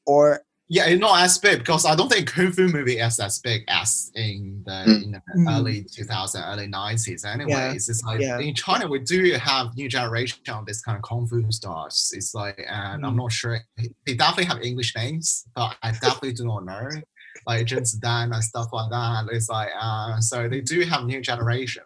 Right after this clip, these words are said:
Speaker 2: To be honest,
Speaker 1: Mm-hmm.
Speaker 2: I don't, like, they are fifties or sixties almost <laughs> right now, so
Speaker 3: Yeah.
Speaker 2: they are not that new anymore. I mean, compared
Speaker 1: Yeah.
Speaker 2: to Jackie Chan, yes.
Speaker 1: Yeah. Okay.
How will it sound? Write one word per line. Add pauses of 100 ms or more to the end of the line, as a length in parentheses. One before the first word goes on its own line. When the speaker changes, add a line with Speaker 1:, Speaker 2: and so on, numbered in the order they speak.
(280)
Speaker 2:
To
be
honest,
Speaker 1:
Mm-hmm.
Speaker 2:
I
don't,
like,
they
are
fifties
or
sixties
almost
<laughs>
right
now,
so
Speaker 3:
Yeah.
Speaker 2:
they
are
not
that
new (140)
anymore. (320)
I
mean,
compared
Speaker 1:
Yeah.
Speaker 2:
to
Jackie (100)
Chan,
yes.
Speaker 1:
Yeah. (360)
Okay.